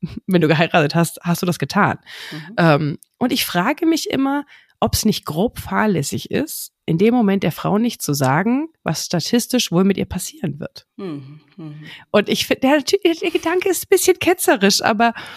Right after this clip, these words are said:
Speaker 2: Nein, der ist gut.
Speaker 1: Ähm,
Speaker 2: <laughs> Ich find den gut. Ja.
Speaker 1: in dem Moment einfach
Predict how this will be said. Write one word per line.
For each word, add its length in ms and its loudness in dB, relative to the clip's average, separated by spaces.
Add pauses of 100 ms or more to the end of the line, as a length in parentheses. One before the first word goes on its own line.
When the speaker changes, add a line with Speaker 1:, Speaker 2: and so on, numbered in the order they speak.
(140)
Speaker 2:
Nein, 300 -4
der 80 -4
ist 100 -12
gut. 220 -6 (260)
Speaker 1:
Ähm, 680 4
Speaker 2:
<laughs> 60 6
Ich 100 2
find 220 4
den 120 0
gut. 160 -2 (560)
Ja. 140 -10
Speaker 1:
in 140 0
dem 180 2
Moment 440 2
einfach 460 -2